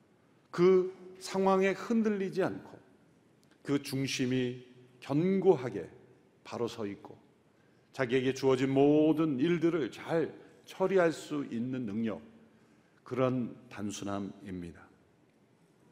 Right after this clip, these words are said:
믿음으로 사는 삶은 단순한 영혼의 삶입니다. 시편 육십이 편은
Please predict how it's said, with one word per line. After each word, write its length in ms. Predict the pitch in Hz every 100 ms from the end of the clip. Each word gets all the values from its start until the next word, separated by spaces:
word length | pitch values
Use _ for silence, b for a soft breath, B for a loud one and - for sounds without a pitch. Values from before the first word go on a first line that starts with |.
| B B B
믿음으로 420 | 139 151 180 185
사는 360 | 190 180 170 180
삶은 600 | - 135 120 101 92 -
단순한 800 | - 147 156 - 160 151 101 87 - - _ -
영혼의 520 | 110 104 95 107 117 127 -
삶입니다. 540 | - 110 95 87 87 - _ _ _ _ _ _ b b b
시편 420 | - 160 180 160
육십이 400 | 151 - 143 143
편은 560 | - 127 147 135 90